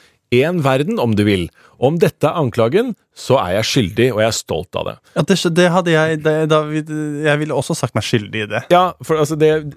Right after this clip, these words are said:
Speaker 1: men det, det er jo folk som er navlebuskende, så, så er det sånn. Men apropos olje, og apropos moderne konspirasjonsteorier om dette her, så er Exxon Mobil et av verdens største oljeselskap. De er jo,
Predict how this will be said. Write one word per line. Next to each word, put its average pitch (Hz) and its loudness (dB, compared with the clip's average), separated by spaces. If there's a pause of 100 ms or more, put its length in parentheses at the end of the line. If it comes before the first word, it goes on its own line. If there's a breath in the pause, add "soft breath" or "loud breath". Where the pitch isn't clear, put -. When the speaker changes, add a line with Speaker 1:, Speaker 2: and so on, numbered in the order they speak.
Speaker 1:
men 147 -4
det, 147 4 (160)
det 139 -2
er 123 -4
jo 131 -4
folk 113 -2
som 117 -8
er 110 -2
navlebuskende, 98 -2
så, 101 -10
så 98 -4
er 95 -4
det 95 -2
sånn. 175 2
Men 233 2 (1200 soft breath)
apropos 214 2
olje, 202 4
og 214 -2
apropos 165 0
moderne 135 2
konspirasjonsteorier 147 0
om 139 0
dette 147 -2
her, 226 0
så - -4
er 127 0
Exxon 202 0
Mobil 160 2
et 147 -4
av 175 -2
verdens 151 -2
største 165 -2
oljeselskap. 135 -2
De 143 -6
er 113 2
jo, 135 -4